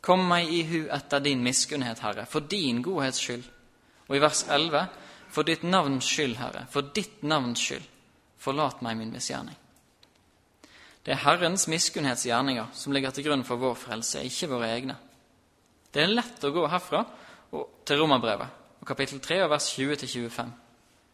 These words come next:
der Paulus legger det fram for oss. Ingen mennesker blir rettferdige ved egne lovgjerninger.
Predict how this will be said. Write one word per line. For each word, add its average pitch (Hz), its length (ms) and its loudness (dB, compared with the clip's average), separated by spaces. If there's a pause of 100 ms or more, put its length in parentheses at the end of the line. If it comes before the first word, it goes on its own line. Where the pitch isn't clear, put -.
(420)
der - 80 -8
Paulus 160 400 6
legger 156 240 6
det - 80 -2
fram 143 160 4
for - 240 -10
oss. - 160 -8
Ingen 170 240 4
mennesker 151 400 2
blir 156 160 4
rettferdige 131 560 -2
ved 120 220 -4
egne 139 180 -2
lovgjerninger. 120 680 -4